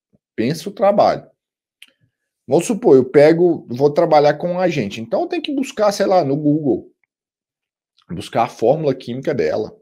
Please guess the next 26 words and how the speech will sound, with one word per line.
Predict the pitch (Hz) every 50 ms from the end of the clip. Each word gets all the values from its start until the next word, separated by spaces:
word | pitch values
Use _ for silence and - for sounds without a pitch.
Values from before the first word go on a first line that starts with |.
| _ _
a | -
fórmula | - - - 123 131 143 147
estrutural | 147 - - 139 139 - - 147 123 110 110 123 131 139 - -
e | 123 156
olhar | 185 170 139 117 98 98 95 - - _ _ _ _ _ _ _ _ _ _ -
dentro | 104 110 147 202 320 349 - - 269 320 320 254
desse, | 160 151 156 170 185 - - - -
desse | 113 117 127 143 151 - - -
composto | - - 160 147 147 135 151 147 151 - 165
químico. | 160 - - 113 107 101 92 87 - _ _ _ _ _ _ _ _ _ _ _ _ _ _ _ _ _ _ _ _ _ _ _ _ _ -
Tem | - 185 214 208
algum | 175 143 117 107 110 135 185 302 294
grupo | 196 143 117 120 127 135 135 - - - - 98 - _ -
do | - 90 104 117
anexo | 117 110 110 117 123 120 120 - - - -
quatro | - - 113 107 107 107 - - - - _ _ _
em | - 120 131 123
que | - - 117
ele | 110 104
se | 98 - - -
enquadra? | 92 90 - - 120 110 98 78 71 65 - - _ _ _ _ _ _ _ _ _ _ _ _ _ _ _ _ _ _ _ _ _ _ _
Que | - 120
eu | 117
posso | 120 - 127 135 135 - -
colocar | - 104 104 95 92 - - - 123 120 117 95 87
ele? | 117 139 - 170 - - - _